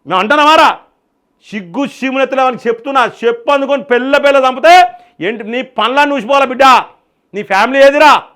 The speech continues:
వాడు మాట్లాడతాడు సిగ్గులేనోడు, వాని ఫ్యామిలీ ఏది? వీని దెబ్బకు తట్టుకోలేక వెళ్ళిపోయింది. వాడెవడో మీరు కామెంట్లో పెట్టాలి ప్రజలారా.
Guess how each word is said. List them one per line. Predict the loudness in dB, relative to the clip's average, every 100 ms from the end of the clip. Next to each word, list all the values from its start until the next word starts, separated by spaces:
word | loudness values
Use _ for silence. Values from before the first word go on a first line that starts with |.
| _ _ -8
వాడు | -6
మాట్లాడతాడు | -4 -4 0 0 0 -2
సిగ్గులేనోడు, | -4 -12 -4 0 0 -2 -8 _ _ _ -12
వాని | -8
ఫ్యామిలీ | -2 0 2 4
ఏది? | 4 4 -2 -4 _ _ _ _ _ -16
వీని | -10 -8 -8
దెబ్బకు | -2 -2 2 0 0
తట్టుకోలేక | -4 -4 -2 0 2 2
వెళ్ళిపోయింది. | 0 0 0 0 -2 -14 _ _ -2
వాడెవడో | 0 2 4 2 2
మీరు | -2
కామెంట్లో | 0 0 0 -2 -6
పెట్టాలి | -4 -4 -4
ప్రజలారా. | -6 -6 -6 -8